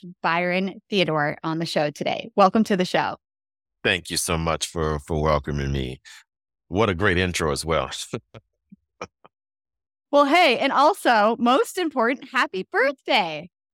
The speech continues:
Speaker 2: Thank you. Thank you. Yes, today has been a day filled with lots of sugary treats, and I'm loving every bit of it.
Speaker 1: <laughs> What's been the best thing you've had today yet?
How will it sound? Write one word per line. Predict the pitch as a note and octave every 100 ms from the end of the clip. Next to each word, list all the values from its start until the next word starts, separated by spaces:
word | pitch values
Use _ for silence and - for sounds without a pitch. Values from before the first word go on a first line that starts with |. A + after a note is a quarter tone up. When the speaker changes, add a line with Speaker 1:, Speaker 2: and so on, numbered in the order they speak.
| -
Speaker 2:
Thank | C3 D#3+ D3+
you. | A2 F#2 D2+
Thank | - G2+ G#2+ G2+
you. | F2 D2+
Yes, | D#2 F2 E2+ -
today | - D#2 G2
has | G#2 F#2+
been | G2 G2
a | F#2+
day | E2 F#2+ F#2+
filled | F#2+ - G2 G2+ G2
with | F#2+ F2+ _ D#2+
lots | F#2 F#2 -
of | G2+ E2 _ _ _ _
sugary | - - A2+ G2+ F#2
treats, | F2 - G#2 D#2+ -
and | D#2+ E2
I'm | E2
loving | F2 F2+ F2+ F2
every | D#2+ E2
bit | D#2+ D2
of | B1+ A#1
it. | - _ _ _ _ -
Speaker 1:
<laughs> | C#4 - - _ _ _ - - _
What's | B3 C4+ -
been | C#4+ C4
the | G3+
best | A#3+ A#3+
thing | B3 A#3+
you've | A3+
had | G#3+ F#3+ -
today | F#3 E3+
yet? | D#3